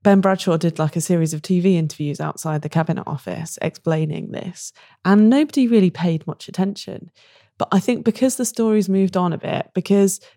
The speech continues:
there's a lot of pressure on Theresa May following last week, what the Sunday papers really wanted to seem to generate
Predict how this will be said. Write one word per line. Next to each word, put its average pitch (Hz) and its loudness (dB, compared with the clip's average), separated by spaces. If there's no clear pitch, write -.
there's 180 0
a 196 8
lot 196 4
of 180 0
pressure 165 -2
on 160 -2
Theresa 160 -8
May 151 -2
following 147 -6
last 170 -4
week, - -14
what 190 0
the 185 -4
Sunday 180 2
papers 170 -2
really 165 -2
wanted 156 -6
to 147 -6
seem 151 -6
to 151 -10
generate - -4